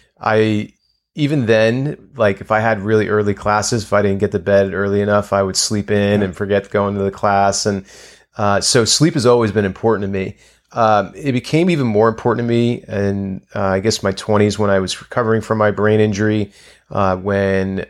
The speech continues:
Speaker 1: I decided that, like, health and fitness was much more. And when I had to wake up early, earlier than most other people, like, my days would start at six, six thirty in the morning. So I would start putting myself to bed earlier, and I just found I was way more productive.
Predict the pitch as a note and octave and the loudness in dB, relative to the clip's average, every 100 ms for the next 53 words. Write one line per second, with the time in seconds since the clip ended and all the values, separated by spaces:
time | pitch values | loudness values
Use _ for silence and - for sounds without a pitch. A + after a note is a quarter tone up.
0 | - G2+ G2+ - - G#2+ B2 C3 G#2 F2+ | -6 -4 -4 -2 0 2 2 2 2 0
1 | - G2 F#2+ - A2 A2+ A2 G#2 G#2 G#2 | 0 -2 -4 -2 0 0 -4 -6 -4 -6
2 | - G2+ F#2+ G#2 G#2+ - G#2+ A2 G2 G2+ | -4 -6 -6 -8 -8 -6 -2 0 0 -2
3 | G2+ G#2 G#2+ A2 A2 A#2 A#2 G#2 B2 A2 | -2 0 0 0 0 0 0 0 2 2
4 | G#2 G2+ - _ _ - C3+ D3 C#3+ C3+ | -2 -6 -18 _ _ 2 4 4 4 6
5 | D#3 C3 A#2+ A#2 A2 A2+ A#2+ - A#2 A#2+ | 6 4 4 0 2 2 2 2 0 0
6 | G#2+ B2+ A#2 F#2 F#2 G2 G2+ A2 G#2+ G#2+ | -2 -4 -4 -4 -6 -2 -2 -2 0 0
7 | A2 A2 G2 G#2 - A2 A2+ A2 - - | 0 -2 -6 -8 -2 2 2 0 -4 -6
8 | A#2 - - B2+ - A#2 A2+ A2+ G#2+ B2 | -6 -6 -4 -6 -4 -4 -4 -4 -4 -2
9 | C#3+ F2 - _ - _ - - A#2 A2 | -2 -4 -10 _ -20 _ -4 2 4 4
10 | A2 A#2 - A2+ G#2+ - G#2+ G#2+ G2 - | 2 0 0 2 2 -2 -6 -4 -4 0
11 | G#2+ G2 F#2+ G2 G2 - A2+ E3 A#2+ G2 | 0 0 -4 -2 -2 -2 0 2 2 2
12 | G#2 A2 _ _ _ B2+ A#2 A#2 A#2 A2+ | 0 -4 _ _ _ 0 2 4 4 4
13 | A#2 A2+ - B2+ C#3+ C#3 G2+ A#2+ G2+ G#2 | 2 -2 -2 0 0 0 -2 -2 -4 -6
14 | G#2+ B2 C3 C3+ C3 A2+ C3+ - G#2 - | 0 0 2 0 0 -2 -2 -2 -8 -10